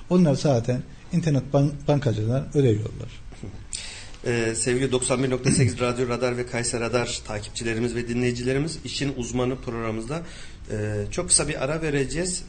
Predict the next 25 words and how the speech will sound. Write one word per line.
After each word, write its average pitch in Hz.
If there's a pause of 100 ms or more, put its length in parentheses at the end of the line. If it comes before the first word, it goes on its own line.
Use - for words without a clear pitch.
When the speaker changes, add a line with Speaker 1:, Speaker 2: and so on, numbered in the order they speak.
(120)
Speaker 2:
Bizlere 143 (280)
sormak 139
istediğiniz 123
Fatih 120
Yılmaz 123
Bey'e, 113 (480)
e, 101
sormak 131
istediğiniz 123
sorularınızı 123
sıfır -
üç 151
yüz 127
elli 131
iki 131
alan 127
kodu 123
üç 127
yüz 117
otuz 117
altı 113
yirmi 117
beş 113
doksan 101
sekiz, 104